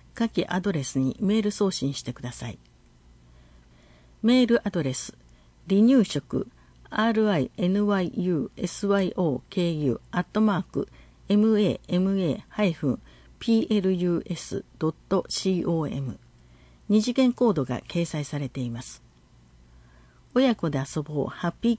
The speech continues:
教室、樹木樹保健センター、九日水曜日、午前九時四十五分から十時、八ヶ月から十一ヶ月時。内容その他、絵本の読み聞かせ、虫歯予防のお話、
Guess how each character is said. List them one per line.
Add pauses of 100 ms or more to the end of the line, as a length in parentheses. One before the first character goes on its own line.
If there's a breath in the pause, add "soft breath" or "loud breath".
教
室、 (420 soft breath)
樹
木
樹
保
健
セ
ン
タ (260 soft breath)
ー、
九
日
水
曜
日、 (320 soft breath)
午
前
九
時
四
十
五
分
か
ら
十
時、 (380 soft breath)
八
ヶ
月
か
ら
十
一
ヶ
月
時。 (920 soft breath)
内
容
そ
の
他、 (540)
絵
本
の
読
み
聞
か
せ、 (280 soft breath)
虫
歯
予
防
の
お
話、